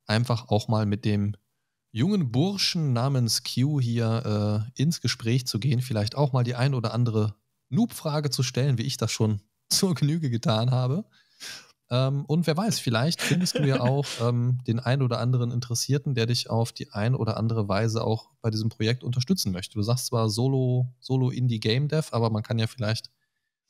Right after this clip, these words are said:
Speaker 1: auf die ein oder andere Weise was bei-, beisteuern. In welcher Form
Speaker 2: Ja,
Speaker 1: auch
Speaker 2: da
Speaker 1: immer.
Speaker 2: habe ich gar nichts dagegen.
Speaker 1: Das habe ich mir gedacht, ne? Also Nein sagen kannst du ja immer noch, aber grundsätzlich, wenn jemand <laughs> irgendwie was beisteuern kann,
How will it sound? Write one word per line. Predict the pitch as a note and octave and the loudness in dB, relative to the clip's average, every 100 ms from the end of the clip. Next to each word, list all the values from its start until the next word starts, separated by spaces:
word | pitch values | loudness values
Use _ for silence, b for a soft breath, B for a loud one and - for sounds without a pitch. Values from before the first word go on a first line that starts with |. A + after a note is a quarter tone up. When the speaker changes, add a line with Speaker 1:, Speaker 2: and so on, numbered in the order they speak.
| B B _ | B B _
Speaker 1:
auf | A2 | -4
die | - G#2+ | -2 -2
ein | G#2 B2+ | 0 2
oder | G#2+ | 0
andere | G#2+ A#2 A2 | 0 0 0
Weise | G2+ G#2 G#2 | 0 0 0
was | G2+ - | -4 -2
bei-, | G2+ A#2 - | 0 0 -2
beisteuern. | G2+ A#2 - F#2+ - _ _ _ _ _ _ | -2 -2 -2 -10 -12 _ _ _ _ _ _
In | G#2 G2+ | -4 -2
welcher | G2 G#2+ A2+ | 0 0 -2
Form | - G#2 | 0 0
Speaker 2:
Ja, | B2+ | 2
Speaker 1:
auch | |
Speaker 2:
da | A2+ | 2
Speaker 1:
immer. | G#2 | 2
Speaker 2:
habe | A2+ | 2
ich | A2 - _ _ | -2 -10 _ _
gar | - G#2 A#2+ | -2 0 0
nichts | A#2 - | -2 -4
dagegen. | A#2+ A2+ F#2 F#2 - - - _ B B B B _ | -4 -4 -6 -8 -14 -20 -20 _ B B B B _
Speaker 1:
Das | - | 0
habe | C#3 | 2
ich | F3+ | 2
mir | F#3+ | 0
gedacht, | F#3+ B2 - | 0 -2 0
ne? | C#3+ | 0
Also | B2 A#2 A2 | 2 0 0
Nein | A2 C#3 | 0 0
sagen | C#3 C3+ | 0 -2
kannst | B2+ C3 - | 0 -2 0
du | |
ja | - | 2
immer | E3+ | 2
noch, | G#2+ C#3+ | 2 0
aber | A2+ G#2 | 0 -2
grundsätzlich, | G#2 B2 B2 A#2+ - B2+ B2+ | 2 0 0 -2 -2 -2 0
wenn | A2+ | 0
jemand | A2+ A2 G#2+ - _ _ | 2 0 -2 -6 _ _
<laughs> | - | -8
irgendwie | B2+ D3+ A#2 A2 | -2 0 0 -2
was | G#2+ | -2
beisteuern | - A2 A2 G#2+ G2+ G#2 | 0 0 0 0 0 2
kann, | A2+ | 0